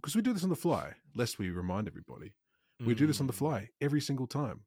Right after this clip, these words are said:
Speaker 1: We don't know what the rank is. And so sometimes we're right, sometimes we're wrong.
Speaker 2: Mm-hmm, mm-hmm, mm-hmm.
Speaker 1: And that's what we're, we're going back in time,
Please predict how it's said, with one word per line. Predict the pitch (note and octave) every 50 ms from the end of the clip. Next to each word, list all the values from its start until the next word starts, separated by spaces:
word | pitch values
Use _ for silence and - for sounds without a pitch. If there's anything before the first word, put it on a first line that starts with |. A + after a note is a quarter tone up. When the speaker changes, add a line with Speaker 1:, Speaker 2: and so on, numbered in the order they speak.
| _ _ -
Speaker 1:
We | A#2+ B2+
don't | E3 D#3+ B2+
know | G#2+ G2+
what | F#2+ F2+
the | -
rank | E2+ F2+ F#2 F2 D#2+ -
is. | C#2+ C#2+ - C#3+ - - - _ _ _ _ _ _ _ _ -
And | B2+ B2
so | - D#3
sometimes | C#3+ - D#3+ C#3+ - C3 A#2+ A2
we're | G2+
right, | E2+ D2 D#2 - - _ _ _ _ _ _ _ _ _
sometimes | - - - E2+ D#2+ - - F#2 F#2 G#2 -
we're | B2 B2+
wrong. | F3+ A#3 E3 - _ _ _ _ _ _ _ _ _ - -
Speaker 2:
Mm-hmm, | B2 A#2+ A2+ B2+ D3+ A3+ - _ - -
mm-hmm, | A2+ A2+ A#2 A#2 B2+
mm-hmm. | D#3+ B3+ _ _ _ - D#3+ C3
Speaker 1:
And | A#2 G2+ A#2+ -
that's | C3 C3 - -
what | A#2+ A2 F#2
we're, | G#2+ G#2+ - -
we're | A#2
going | G#2 - B2+ A#2+
back | F#2+ A#2 A#2 -
in | - A#2+
time, | A#2+ - B2+ C3+ C3 B2+ C3 B2+